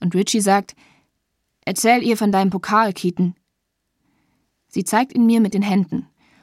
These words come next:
rund wie ein Globus und hoch wie ein Wolkenkratzer.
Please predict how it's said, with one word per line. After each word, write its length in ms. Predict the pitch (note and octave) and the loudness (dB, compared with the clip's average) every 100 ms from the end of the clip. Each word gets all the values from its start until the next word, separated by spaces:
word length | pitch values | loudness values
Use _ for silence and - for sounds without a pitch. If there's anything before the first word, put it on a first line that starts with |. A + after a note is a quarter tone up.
| _ | _
rund 300 | F#3+ A#3+ C#4 | 0 2 2
wie 100 | - | -2
ein 140 | F#3 F#3+ | -2 -2
Globus 520 | F3+ G3+ A3+ A#3 A3 | 0 0 0 -4 -4
und 320 | F#3 - - | -4 -6 -4
hoch 220 | A3+ A#3+ | -4 -2
wie 100 | G#3+ | -2
ein 160 | F#3 F3 | -2 0
Wolkenkratzer. 760 | F3+ G3 F3 - E3+ - - | 0 -2 -6 -8 -8 -6 -8